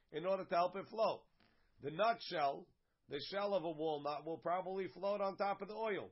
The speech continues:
So you put the nutshell there and you, you put the, the wick on the nutshell so that it floats. That was before they had the cork wick things, I guess.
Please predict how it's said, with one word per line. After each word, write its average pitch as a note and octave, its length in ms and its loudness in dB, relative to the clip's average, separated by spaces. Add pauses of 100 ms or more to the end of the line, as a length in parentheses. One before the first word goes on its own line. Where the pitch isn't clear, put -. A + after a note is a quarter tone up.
(520)
So D#3+ 120 -4
you E3 160 0
put A3+ 240 -4
the G#3 100 -4
nutshell E3+ 520 -2
there D3+ 260 -2
and E3+ 100 -6
you, F3 200 -2 (840)
you C3+ 120 -2
put F#3+ 280 -4
the, G3+ 340 -4
the F#3 100 -4
wick G3+ 220 0 (300)
on G3+ 220 4
the A3+ 80 -2
nutshell F3+ 580 0
so E3+ 120 -6
that F3 180 -2
it F#3+ 140 -6
floats. G#3+ 360 -2 (1080)
That E3+ 160 2
was G3+ 160 0
before E3+ 380 -4
they F#3+ 140 0
had F3 200 -2
the F3 80 -6
cork F#3+ 360 -4
wick G3 240 -8
things, B2+ 240 -6
I A2 120 -8
guess. G2 240 -16